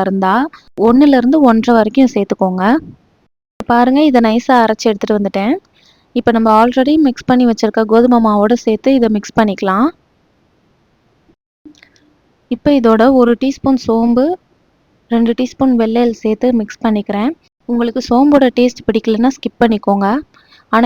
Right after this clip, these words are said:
இந்த ஸ்வீட்டுக்கு சோம்போட டேஸ்ட் ரொம்பவே நல்லா இருக்கும். இப்போ இதோட கொஞ்சம் கொஞ்சமா தண்ணி சேர்த்து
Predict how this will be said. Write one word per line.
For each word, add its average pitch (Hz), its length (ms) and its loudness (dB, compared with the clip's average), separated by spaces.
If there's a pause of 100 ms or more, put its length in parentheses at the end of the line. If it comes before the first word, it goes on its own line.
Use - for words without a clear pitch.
இந்த 247 180 0
ஸ்வீட்டுக்கு 277 360 -2 (100)
சோம்போட 240 340 2 (140)
டேஸ்ட் 233 240 -2 (100)
ரொம்பவே 233 320 2 (100)
நல்லா 196 280 0
இருக்கும். 202 340 -2 (1700)
இப்போ - 240 -4
இதோட 233 240 2 (100)
கொஞ்சம் 247 260 0
கொஞ்சமா 269 280 2 (100)
தண்ணி 226 300 2
சேர்த்து 214 340 -2